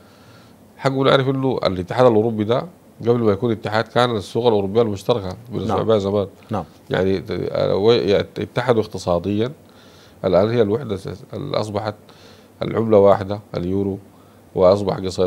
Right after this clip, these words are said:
Speaker 1: ال-، إنك تدخل دولة خلاص، آه، كل الدول تقدر تستطيع أن تدخل، قوانين العمل تقريبًا شبه واحدة، الض-، يعني هكذا. ف-، بالعكس الموضوع ده مهم ومفيد في،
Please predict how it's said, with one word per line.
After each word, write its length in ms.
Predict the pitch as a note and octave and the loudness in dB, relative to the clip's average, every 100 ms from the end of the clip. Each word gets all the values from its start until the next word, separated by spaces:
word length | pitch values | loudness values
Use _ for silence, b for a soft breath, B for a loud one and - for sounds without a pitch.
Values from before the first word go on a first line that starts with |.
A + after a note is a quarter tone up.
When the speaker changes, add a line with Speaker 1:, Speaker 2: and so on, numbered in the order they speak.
| F#2 | -2
Speaker 1:
ال-، 200 | F2 E2+ | -4 0
إنك 260 | E2+ G2+ F#2+ | -2 -2 -4
تدخل 340 | A2 - F#2+ | -6 -4 0
دولة 320 | G#2 G#2 G#2 | 2 4 2
خلاص، 480 | G2+ G2 F#2+ - - G#2+ G#2 G2+ - - - B B B B - | 0 0 0 -2 -18 -18 -14 -14 -12 -14 -16 B B B B -4
آه، 720 | F2+ F2 E2+ D#2+ D#2+ - F#2+ G2 - | 0 2 4 2 0 0 -2 -4 -4
كل 240 | A2 A2 | -2 0
الدول 380 | G2 F#2+ G#2 F#2+ | 0 2 0 2
تقدر 380 | G#2 G2 F#2 F2+ | -4 -2 -4 -6
تستطيع 500 | - F#2+ F#2 G#2 G2+ | -8 -8 -4 -2 -2
أن 60 | |
تدخل، 320 | - F#2+ G2 G#2 B B B - G#2+ | -4 -8 -10 -12 B B B -8 4
قوانين 360 | G2+ G2+ G2 | 6 6 4
العمل 400 | F#2 G2+ G#2 F#2 F#2+ - - | 2 2 0 -2 -12 -20 -10
تقريبًا 300 | G2 G2+ G2 | -2 -2 -2
شبه 300 | - G2 G2 | -6 -6 0
واحدة، 400 | F#2+ G#2 F#2 G2 - b b b b - | 2 2 0 -10 -10 b b b b -6
الض-، 420 | - G2 F#2 F#2 - | -4 -2 -4 -8 -4
يعني 260 | G#2+ G#2+ | -2 -2
هكذا. 380 | B2+ C#3 G#2 F2+ | -2 -2 -4 -4
ف-، 800 | F2+ F#2+ F#2+ - - - - - G#2 - | -4 -2 0 -2 -6 -8 -6 -6 -6 -8
بالعكس 320 | G2+ C#3 C3+ | -2 -2 0
الموضوع 380 | A2+ G2+ G2+ B2 | -2 -2 -2 0
ده 260 | B2+ C#3 - - - B B B | 2 2 0 -14 -20 B B B
مهم 320 | G2 G#2+ C3 A#2+ | -4 -2 -2 -2
ومفيد 520 | G#2 F2 G2+ G#2 G#2 - | -6 -6 -4 -4 -4 -8
في، 240 | F#2+ | -8